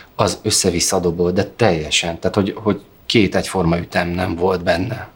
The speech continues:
ahogy, vagy ütés, meg, meg. Tehát nagyon megijedtünk akkor, és akkor, akkor mesélte, hogy mitől van ez, hogy most így van. Hát ugye minden különböző szereket próbált ki ő is annak idején,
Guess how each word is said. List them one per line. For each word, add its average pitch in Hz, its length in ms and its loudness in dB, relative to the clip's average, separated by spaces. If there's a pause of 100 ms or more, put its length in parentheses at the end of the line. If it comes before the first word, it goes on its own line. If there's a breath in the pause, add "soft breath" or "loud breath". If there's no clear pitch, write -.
ahogy, 90 260 0
vagy 90 200 -4
ütés, 90 420 -2
meg, 87 180 -2 (100)
meg. 87 140 -10 (760 loud breath)
Tehát - 140 -4
nagyon 104 240 6
megijedtünk 95 640 4
akkor, 117 460 2
és - 160 0
akkor, - 280 -4 (180)
akkor 92 320 2
mesélte, 92 420 4
hogy 82 220 2
mitől 87 380 4
van 92 180 2
ez, 95 340 -2 (680 loud breath)
hogy 82 580 0
most 95 300 0
így 92 180 2
van. 113 260 2
Hát 95 200 -4 (580)
ugye 82 200 2
minden 80 360 2 (400)
különböző 80 600 2
szereket 78 480 -2
próbált 76 460 -2
ki 78 220 -2
ő 80 140 -2
is 101 440 -2
annak 87 320 0
idején, 90 600 0